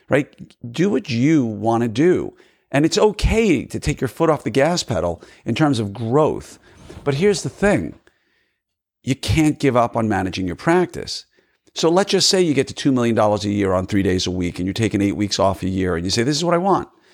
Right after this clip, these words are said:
I don't wanna get any bigger. I don't wanna get an associate. I don't wanna have more locations. I'm doing two million a year on fifty-five percent overhead,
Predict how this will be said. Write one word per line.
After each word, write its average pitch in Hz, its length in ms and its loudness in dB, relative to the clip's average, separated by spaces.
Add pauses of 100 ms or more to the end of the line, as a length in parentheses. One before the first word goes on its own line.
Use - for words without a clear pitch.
(160)
I - 80 0
don't 110 80 4
wanna 117 100 2
get 104 60 2
any 95 80 0
bigger. 123 360 2
I 131 60 4
don't 98 120 -2
wanna 85 140 -2
get 87 140 -2
an 82 80 -2
associate. 127 580 0 (100)
I 92 60 -8
don't 90 80 -4
wanna 87 120 -4
have 82 100 -6
more 80 160 -4
locations. 139 640 0 (460)
I'm 101 140 -2
doing 101 180 0
two 165 160 2
million 156 240 4
a 117 40 0
year 139 260 2
on 107 140 0
fifty-five 123 520 0
percent 98 240 -2
overhead, 135 420 0